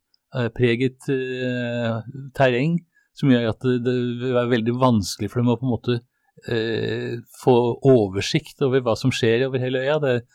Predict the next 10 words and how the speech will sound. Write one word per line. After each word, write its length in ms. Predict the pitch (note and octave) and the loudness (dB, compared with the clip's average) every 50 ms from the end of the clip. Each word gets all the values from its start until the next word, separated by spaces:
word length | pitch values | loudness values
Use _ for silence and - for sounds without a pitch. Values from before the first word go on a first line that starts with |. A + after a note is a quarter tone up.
| _ _ _ - | _ _ _ -2
to 180 | - B2 B2+ | 2 2 2
tredjedeler 560 | B2+ - A#2 G#2+ A2 A2 A#2 A#2+ A#2+ A#2 B2 | 2 2 2 2 2 0 0 0 0 0 0
av, 200 | B2+ B2 B2 B2 B2 | 0 0 -2 -2 -4
eh, 340 | B2 B2 B2 A#2+ A#2+ A#2 A#2 A#2 B2+ - - | -4 -4 -2 -2 -2 -2 -4 -6 -10 -10 -6
av 260 | A2+ A2 A2+ A2+ A2+ | -4 -4 -4 -4 -4
øya 360 | A#2 G#2 G#2 G#2 A2+ C3 C3 A2 G2+ G2+ G#2 | -4 -4 -4 -2 -2 0 0 0 -2 -2 -4
er, 120 | G#2+ G#2+ | -4 -4
eh, 340 | A2+ A#2+ A#2 A#2 A#2 A#2 G#2 - - - | -4 -4 -4 -2 -4 -4 -6 -6 -6 -2
fjell, 320 | A2+ A#2 C3+ E3 E3+ E3 - _ _ _ _ _ _ _ _ _ | -2 0 0 0 -2 -6 -10 _ _ _ _ _ _ _ _ _
og 520 | - C3+ A#2+ A#2+ B2 B2 A#2 A2+ A#2 A#2+ | -2 -2 0 0 0 0 0 0 0 -2